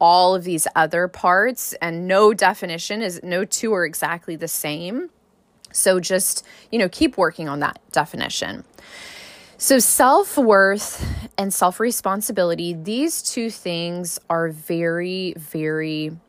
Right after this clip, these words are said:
related. The opinion that we have of ourselves, this determines our self-worth, right? So if you're thinking, like, "I don't deserve love," you won't feel love. If you don't believe you're worth a lot,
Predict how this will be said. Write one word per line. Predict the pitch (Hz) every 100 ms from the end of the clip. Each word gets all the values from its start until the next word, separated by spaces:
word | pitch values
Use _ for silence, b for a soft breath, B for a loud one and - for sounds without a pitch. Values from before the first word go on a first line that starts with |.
| _ _ _ _ -
related. | 156 175 151 - 92 - - _ _ _ _ _ B B B B
The | 190
opinion | 190 202 - 294 311 262 226
that | -
we | 185 185 175
have | - 170 165 185 233 254 247 -
of | 180 202
ourselves, | 220 233 - 156 156 254 254 -
this | 170 175 247 -
determines | 220 - 185 185 170 -
our | 151
self-worth, | - 151 147 151 - - - - - _ b b b
right? | - 151 202
So | 208 180
if | 175
you're | 185
thinking, | 185 185 175
like, | 170 160 -
"I | 160
don't | 190 214
deserve | 220 220 202 196 190
love," | 185 208 233 214 196 185
you | 170 180
won't | 165 160 -
feel | - 147
love. | - - 78 - - - _ B B B B B B B B
If | - 226 226
you | 214
don't | 220 214 -
believe | 202 180 185 190 175
you're | 165 165
worth | 165 175 -
a |
lot, | 269 302 349 403